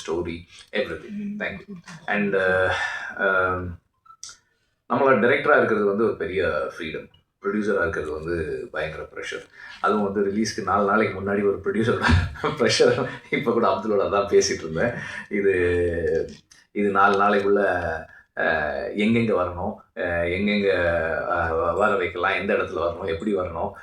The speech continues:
அஹ், வருமா வராதா, இப்படி எல்லா டிஸ்கஷன்ஸும் போயிட்டே தான் இருக்கும், கான்ஸ்டன்டா போயிட்டே இருக்கும். And, அஹ், இந்த படம் தமிழ்நாடு ரிலீஸ் பண்ற ரோமியோ பிக்சர்ஸ் and, அஹ், எல்லா, ம், அஹ், அஹ்,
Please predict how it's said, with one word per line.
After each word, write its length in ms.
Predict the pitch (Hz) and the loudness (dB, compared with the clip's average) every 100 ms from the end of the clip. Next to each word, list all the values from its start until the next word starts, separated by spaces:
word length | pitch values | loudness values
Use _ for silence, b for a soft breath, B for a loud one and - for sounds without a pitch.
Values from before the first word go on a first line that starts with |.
| B B | B B
அஹ், 320 | 90 85 - | -2 0 2
வருமா 380 | 120 135 127 104 | 4 6 6 4
வராதா, 360 | 101 95 92 | 4 2 2
இப்படி 340 | - 123 107 113 | 2 2 2 4
எல்லா 280 | 98 110 123 | 4 6 6
டிஸ்கஷன்ஸும் 800 | 120 - 139 143 120 147 120 117 | 6 2 2 2 2 4 2 2
போயிட்டே 400 | 117 120 - 117 | 2 2 2 2
தான் 120 | 117 | 4
இருக்கும், 320 | 113 98 101 | 2 0 0
கான்ஸ்டன்டா 580 | 92 104 107 107 104 95 | 2 2 0 0 2 2
போயிட்டே 220 | 95 92 | 2 0
இருக்கும். 440 | 95 90 - - - _ _ _ _ _ _ - | 0 0 -4 -8 -10 _ _ _ _ _ _ -12
And, 440 | 95 90 87 87 | -8 -8 -8 -6
அஹ், 440 | 90 85 85 80 78 B B B B | -6 -4 -4 -6 -10 B B B B
இந்த 140 | 214 208 | -2 0
படம் 260 | 113 113 | 4 2
தமிழ்நாடு 380 | 107 101 107 101 | 2 2 4 4
ரிலீஸ் 260 | 95 90 - | 2 -2 -8
பண்ற 320 | 87 90 85 | -8 -4 -4
ரோமியோ 320 | 92 95 92 87 | -4 -6 -6 -8
பிக்சர்ஸ் 500 | 85 85 85 82 87 | -8 -6 -4 -4 -6
and, 240 | 90 85 | -6 -4
அஹ், 440 | 82 80 78 78 - B B B | -2 -2 -4 -6 -10 B B B
எல்லா, 560 | 95 101 101 98 95 95 90 85 85 82 | -2 2 2 4 4 2 0 0 -4 -6
ம், 460 | 101 92 87 87 80 78 | -14 -12 -10 -10 -12 -12
அஹ், 300 | 80 85 85 90 | -8 -6 -8 -10
அஹ், 400 | 87 87 85 | -10 -8 -8